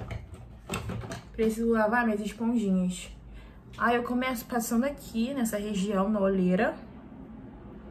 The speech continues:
Aí eu passo depois um pouquinho aqui, um pouquinho no nariz. E eu gosto muito. Olha só, gente. Tá estourando, né? Porque tem uma luz aqui em cima. Mas é a minha cor.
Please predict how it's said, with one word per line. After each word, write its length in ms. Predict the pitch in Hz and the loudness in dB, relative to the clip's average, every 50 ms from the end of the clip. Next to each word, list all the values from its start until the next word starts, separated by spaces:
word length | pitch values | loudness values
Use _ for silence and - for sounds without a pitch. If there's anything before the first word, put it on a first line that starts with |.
| - - - - - - - - - - - - - | -14 -14 -14 -14 -14 -14 -16 -16 -16 -16 -12 -6 -4
Aí 160 | 254 285 302 | -2 -2 -2
eu 80 | - - | 0 2
passo 240 | 262 294 311 - | 2 2 2 2
depois 260 | 214 233 226 226 220 214 | 0 0 2 2 2 2
um 80 | 208 | 2
pouquinho 300 | 196 208 196 - 190 175 | 0 -2 -2 -2 -2 -2
aqui, 320 | 185 - - 240 240 240 226 | -2 -4 -4 -2 0 2 2
um 80 | 208 | 2
pouquinho 280 | 190 208 190 - 208 196 | 0 -2 -4 -2 -2 0
no 80 | 196 | 2
nariz. 680 | 190 185 170 170 196 220 233 240 240 233 - - - - - - - - - - - - - - - - - - - - - - - - | 2 2 2 2 2 2 4 2 2 -2 -4 -6 -10 -12 -14 -14 -14 -14 -14 -14 -14 -14 -16 -16 -16 -16 -14 -14 -14 -14 -16 -14 -6 0
E 80 | 214 | 2
eu 140 | 233 240 240 | 4 4 6
gosto 340 | 226 233 240 233 - - 320 | 4 4 2 2 -2 -4 -2
muito. 360 | 349 311 240 220 - - - | 0 2 2 2 2 2 0
Olha 240 | - 202 214 254 277 | 0 0 0 0 -2
só, 180 | 269 262 240 202 | -2 -2 -2 0
gente. 540 | 196 214 202 196 190 190 190 185 - - - - - - - - - - - - - | 0 0 0 0 -2 -2 -2 -6 -10 -14 -14 -16 -16 -16 -18 -18 -18 -18 -18 -12 0
Tá 140 | - 226 220 | 2 4 6
estourando, 520 | 220 220 - - 254 262 254 226 214 233 | 6 4 2 2 2 2 4 4 4 4
né? 100 | 240 226 | 4 2
Porque 220 | 220 - - 208 185 | 0 0 -4 -4 -2
tem 200 | - 214 190 196 | 0 0 0 0
uma 160 | 202 202 190 | 2 2 2
luz 260 | 196 190 202 190 190 | 4 4 2 2 2
aqui 160 | 185 180 185 | 2 2 2
em 80 | 175 170 | 0 0
cima. 520 | - - 302 302 277 220 190 175 165 165 - - - - - - - - - - - - - - - - - - - - - - - - - - - - - - - - - - - - - - - - - - - - - - - - - - - - - - - - - - - - - - - - - - - - - | -2 -4 -4 0 2 2 2 2 0 -2 -8 -14 -18 -20 -18 -18 -16 -16 -18 -18 -20 -20 -18 -18 -18 -18 -18 -18 -18 -18 -18 -18 -18 -18 -20 -20 -20 -20 -20 -20 -20 -18 -16 -14 -12 -10 -10 -10 -12 -14 -18 -20 -20 -20 -20 -18 -18 -18 -18 -20 -20 -20 -20 -20 -20 -20 -20 -18 -20 -20 -20 -20 -20 -20 -20 -20 -18 -8 -6
Mas 240 | 262 254 262 247 | -2 -2 0 0
é 200 | 269 269 269 269 | 0 -2 -2 -4
a 40 | 269 | -4
minha 200 | 254 254 294 - | -6 -6 -8 -8
cor. 600 | - - - 214 202 196 190 - - - - - | -10 -8 -6 -6 -6 -6 -8 -12 -16 -18 -20 -20